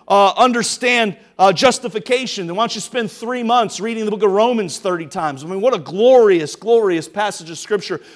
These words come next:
that you could just read over and over and over and over again and let it saturate deep into your life. Do you want to stand in awe of Jesus, then spend a year just reading the Gospels thirty times over and over and over again? I, I, I, just whatever you're going to do, let me just say this.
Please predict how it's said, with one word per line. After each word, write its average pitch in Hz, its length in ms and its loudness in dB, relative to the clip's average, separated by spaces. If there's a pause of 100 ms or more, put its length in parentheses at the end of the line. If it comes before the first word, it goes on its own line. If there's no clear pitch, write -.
that 220 100 -2
you 196 60 -4
could 196 100 -8
just 175 160 -8
read 220 220 -2
over 220 280 6
and 196 80 2
over 226 220 4
and 202 100 -2
over 233 180 4
and 208 100 -2
over 202 240 2
again 185 320 0
and 175 100 -4
let 196 120 2
it - 280 -6
saturate 208 680 0
deep 220 200 -10
into 202 140 -4
your 160 180 -4
life. 180 400 0 (300)
Do 233 80 -2
you 254 80 2
want 311 120 4
to 254 40 0
stand 262 540 2
in 226 100 0
awe 254 340 6
of 170 100 -2
Jesus, 196 520 -6
then 214 180 -6
spend 262 360 -4
a 220 60 -2
year 214 400 0 (220)
just 247 240 -4
reading 247 360 -6
the 185 60 -6
Gospels 202 680 -2
thirty 254 340 0
times 214 420 -2
over 226 380 2
and 196 80 0
over 226 280 4
and 214 80 2
over 220 300 2
again? 190 380 2 (380)
I, 240 80 -2 (120)
I, 254 200 -8
I, 240 180 -8
just - 320 -8
whatever 320 360 6
you're 277 180 2
going 247 220 0
to 220 60 -6
do, 262 340 0
let 254 140 0
me 269 60 -4
just 233 220 -6
say 247 160 0
this. 254 260 -4